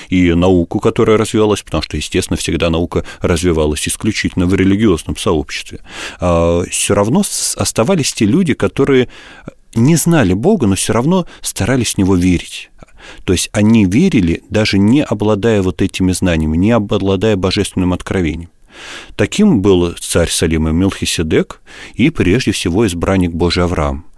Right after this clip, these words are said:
который наверняка, раз упоминается все-таки его отец, наверняка это не он в первом поколении верил в единого Бога, ничего о нем не зная, но все-таки, а, вот он за своим отцом продолжал это, то есть в его семье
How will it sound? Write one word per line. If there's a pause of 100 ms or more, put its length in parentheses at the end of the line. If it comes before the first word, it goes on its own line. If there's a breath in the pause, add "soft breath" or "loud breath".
(260 loud breath)
который
наверняка,
раз
упоминается
все-таки
его
отец,
наверняка
это
не
он
в
первом
поколении (300 loud breath)
верил
в
единого
Бога,
ничего
о
нем
не
зная, (320 loud breath)
но
все-таки, (240 loud breath)
а,
вот
он
за
своим
отцом
продолжал
это,
то
есть
в
его
семье